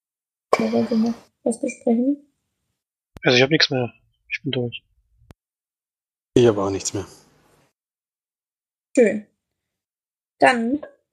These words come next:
Speaker 1: ähm, haben wir Kommentare gehabt. Kommentare.
Speaker 2: Ja. Gute Überleitung
Speaker 1: Und
Speaker 2: zu Bibi
Speaker 1: Dinge.
Speaker 2: und Tina, der Film. <laughs> Stefan hat nämlich geschrieben, das Filmrätsel hat sie auch nicht lesen können, äh, hat sie nicht lösen können damals.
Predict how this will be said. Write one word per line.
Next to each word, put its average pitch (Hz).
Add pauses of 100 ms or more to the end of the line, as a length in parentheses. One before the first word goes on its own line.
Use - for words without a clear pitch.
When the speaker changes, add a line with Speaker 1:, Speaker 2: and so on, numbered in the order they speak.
(120)
Speaker 1:
ähm, 269
haben 269
wir 269
Kommentare 254
gehabt. 302 (360)
Kommentare. 233
Speaker 2:
Ja. 147 (600)
Gute 151
Überleitung 143
Speaker 1:
Und 143
Speaker 2:
zu -
Bibi -
Speaker 1:
Dinge. 147
Speaker 2:
und 131
Tina, 151
der 127
Film. 151 (420)
<laughs> - (1400)
Stefan -
hat 156
nämlich 151
geschrieben, 160 (140)
das - (840)
Filmrätsel 139
hat - (400)
sie -
auch 147
nicht 139
lesen 139
können, 156
äh, 143
hat 135
sie 143
nicht -
lösen 135
können 131
damals. 135